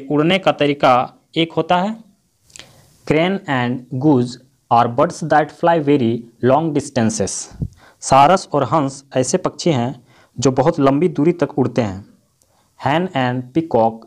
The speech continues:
fly short distances। मुर्गी और मोर छोटी दूरी तक उड़ते हैं। Eagle and vulture fly high in the sky। चील और गिद्ध आसमान में बहुत ऊंचे तक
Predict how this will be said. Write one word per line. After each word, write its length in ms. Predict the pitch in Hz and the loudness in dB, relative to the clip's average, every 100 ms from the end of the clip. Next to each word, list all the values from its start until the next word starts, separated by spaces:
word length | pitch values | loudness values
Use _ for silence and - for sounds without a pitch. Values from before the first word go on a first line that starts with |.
| _ _ _ | _ _ _
fly 360 | 139 143 147 - | 2 2 0 -4
short 320 | 180 180 135 | -4 -4 -6
distances। 680 | 120 - 104 - 90 - - _ _ _ _ - - _ | -4 -2 -2 -4 -10 -12 -14 _ _ _ _ -20 -20 _
मुर्गी 340 | 127 147 160 208 | 2 4 4 2
और 180 | 165 143 | 4 4
मोर 500 | 135 120 117 - _ | 4 4 2 -6 _
छोटी 280 | - 156 208 | -2 -2 0
दूरी 220 | 165 160 | 0 2
तक 160 | 151 143 | 0 -2
उड़ते 240 | 131 117 101 | -4 -2 -4
हैं। 360 | 95 110 - _ _ _ _ _ _ _ _ | -4 -10 -18 _ _ _ _ _ _ _ _
Eagle 440 | 160 151 147 151 165 - _ - | -2 2 2 2 -2 -10 _ -8
and 160 | 135 135 | -4 0
vulture 480 | 151 165 156 135 143 | 0 0 0 0 0
fly 380 | - 151 143 143 - | -2 0 0 0 -2
high 180 | 156 190 165 | -2 -2 -4
in 180 | 151 | -2
the 300 | 151 - - | -2 -2 -6
sky। 300 | - 107 98 120 _ _ _ _ _ _ _ _ | -4 -4 -4 -10 _ _ _ _ _ _ _ _
चील 260 | - 165 190 | 4 6 6
और 220 | 151 143 | 4 2
गिद्ध 320 | 135 147 143 - _ - | 4 2 0 -14 _ -2
आसमान 340 | 127 147 160 | 0 2 2
में 360 | 156 135 151 - _ _ | 2 0 -2 -10 _ _
बहुत 360 | 123 127 170 - | 0 0 -2 -4
ऊंचे 240 | 139 185 | -2 0
तक 160 | 185 | -2